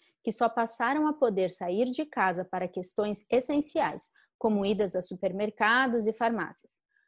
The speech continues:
Com essas saídas sendo devidamente justificadas para a polícia,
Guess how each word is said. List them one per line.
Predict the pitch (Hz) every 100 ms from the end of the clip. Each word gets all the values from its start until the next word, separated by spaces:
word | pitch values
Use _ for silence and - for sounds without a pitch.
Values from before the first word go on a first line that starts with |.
| _
Com | - 349
essas | 254 240 220
saídas | - 190 226 214 185 -
sendo | - 220 220
devidamente | 196 208 185 240 311 277 233 220 202
justificadas | 185 294 - - 311 - 233 247 -
para | 240
a | 240
polícia, | 330 277 185 -